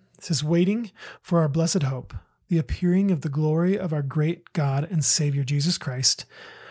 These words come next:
who gave himself for us to redeem us from all lawlessness and to purify for himself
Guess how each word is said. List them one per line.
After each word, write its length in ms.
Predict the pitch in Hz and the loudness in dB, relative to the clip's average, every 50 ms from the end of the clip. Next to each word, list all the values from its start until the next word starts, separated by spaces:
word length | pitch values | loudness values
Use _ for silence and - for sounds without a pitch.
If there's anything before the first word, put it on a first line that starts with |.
| - - _ | -20 -20 _
who 120 | - 190 180 | 0 2 4
gave 220 | 147 180 175 185 | 4 4 4 4
himself 440 | 196 208 190 - - - 175 165 147 | 4 2 2 2 2 2 2 0 -2
for 220 | - - 170 170 160 | -4 -4 -2 -2 0
us 140 | 156 123 - | 0 -2 -2
to 120 | - - | -2 -2
redeem 460 | 160 156 147 135 - 160 165 175 175 | -2 -2 -2 -2 0 2 2 2 2
us 520 | 190 - 175 160 139 117 - - - - - - _ - - - - - _ _ | 0 -2 -6 -6 -2 -2 0 0 0 0 -2 -6 _ -20 -20 -18 -20 -20 _ _
from 220 | - - 165 156 | -2 0 2 2
all 160 | 156 147 147 143 | 2 2 0 0
lawlessness 800 | 143 135 139 151 170 180 - - 202 208 196 - - - - - _ - - - - - - - - - - _ | -2 0 0 2 2 2 2 0 0 0 0 0 0 0 -2 -6 _ -20 -20 -20 -20 -18 -16 -16 -18 -18 -4 _
and 140 | 196 175 - | 2 2 4
to 80 | 196 | 2
purify 600 | 165 - - - 208 220 233 208 - - 202 190 180 | 0 0 0 2 2 2 2 0 0 0 2 2 2
for 120 | 185 180 | 2 2
himself 880 | 127 147 156 143 120 - - - 233 220 175 120 113 127 - - - | 2 2 2 4 4 2 2 2 2 0 -2 -2 -4 -4 -6 -12 -16